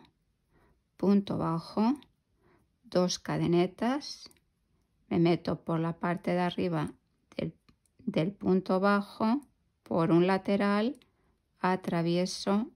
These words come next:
y cierro. Ya tengo cuatro, una y dos, dos puntos,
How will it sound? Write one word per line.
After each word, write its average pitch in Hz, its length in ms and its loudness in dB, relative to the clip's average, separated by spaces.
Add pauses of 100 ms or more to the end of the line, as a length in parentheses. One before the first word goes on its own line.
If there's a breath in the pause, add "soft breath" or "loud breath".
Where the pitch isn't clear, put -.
(120)
y 185 140 -2
cierro. - 480 -12 (600)
Ya 175 120 -2
tengo 170 300 0
cuatro, 233 640 2 (840 soft breath)
una 185 600 4 (1500)
y 165 200 2
dos, 170 320 0
dos - 180 -6
puntos, 240 680 0